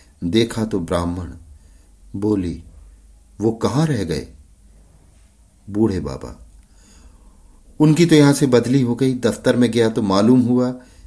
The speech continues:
कि वो अपने साहब के साथ यहां से कोई आठ दिन की राह पर चले गए। उन्होंने साहब से बहुत हाथ पैर जोड़े कि मुझे दस दिन की मोहलत दे दीजिए, लेकिन साहब ने एक ना मानी। मगरू यहां लोगों से कह गए हैं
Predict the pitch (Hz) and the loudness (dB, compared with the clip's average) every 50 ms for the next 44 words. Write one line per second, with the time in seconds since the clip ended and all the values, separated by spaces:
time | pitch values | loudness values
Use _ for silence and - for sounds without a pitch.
0 | - - - - 123 123 123 127 117 120 123 117 110 - - 101 95 113 113 113 | -20 -14 -4 0 2 2 4 4 2 2 0 0 0 0 -2 -2 -2 -2 -6 -6
1 | - 120 104 - - 101 98 101 98 - 107 95 95 98 95 - 107 - - 101 | -4 -6 -4 -4 -2 -2 -2 -2 -4 -4 -4 -2 -2 -4 -4 -6 -8 -6 -4 -2
2 | 98 95 - - - 85 95 104 104 - 87 85 95 92 90 87 101 95 87 80 | -2 -4 -4 -6 -4 -2 -2 -2 -2 -4 -8 -8 -6 -6 -6 -6 -6 -6 -4 -4
3 | 78 87 95 - 95 82 - - 80 73 76 71 80 71 69 - - _ _ - | -4 -4 -6 -6 -8 -8 -8 -8 -8 -8 -8 -10 -10 -12 -12 -14 -16 _ _ -20
4 | - - - - - - - - 131 139 151 156 170 160 165 151 131 139 143 - | -20 -20 -20 -20 -20 -12 -4 0 2 4 4 4 4 4 2 2 2 2 2 2
5 | - 143 127 113 110 123 135 135 127 110 98 113 107 110 110 - - 110 107 101 | 0 -2 -2 -2 -2 0 -2 -2 -2 -4 -4 -2 -2 -2 -4 -6 -4 -4 -2 -2
6 | 92 85 95 95 101 110 117 120 120 - - - - _ _ _ _ _ - 135 | -4 -4 -2 -2 0 0 -2 -4 -6 -10 -18 -20 -20 _ _ _ _ _ 0 2
7 | 131 135 127 127 131 127 127 120 113 117 123 117 113 110 123 104 87 82 87 104 | 2 4 4 2 2 2 2 0 2 2 0 -2 -2 0 -2 -2 -2 -2 -2 -2
8 | 117 110 85 92 82 80 76 80 71 - 80 71 65 - - - - - - _ | -2 -2 -2 -2 -2 -2 -2 -4 -8 -8 -10 -12 -14 -16 -20 -20 -20 -20 -20 _
9 | _ _ - 107 123 127 127 123 110 110 - 107 101 101 110 104 107 104 98 104 | _ _ -2 0 0 2 2 0 0 0 0 -2 -2 -2 -4 -6 -6 -4 -4 -4
10 | 113 117 107 - 101 82 78 73 73 71 69 69 67 - - - - - - - | -4 -4 -6 -8 -8 -8 -6 -6 -6 -8 -8 -10 -14 -18 -20 -20 -20 -20 -20 -20
11 | - - - _ - 127 143 147 151 160 160 151 139 127 131 139 139 135 131 123 | -20 -20 -12 _ 0 2 4 4 6 6 6 6 6 4 4 2 2 4 4 4
12 | 135 127 127 - 131 123 123 117 117 113 120 120 120 117 120 120 120 123 - - | 4 2 2 0 -2 0 0 0 2 2 2 2 2 2 0 -2 -4 -6 -14 -20
13 | - - | -20 -20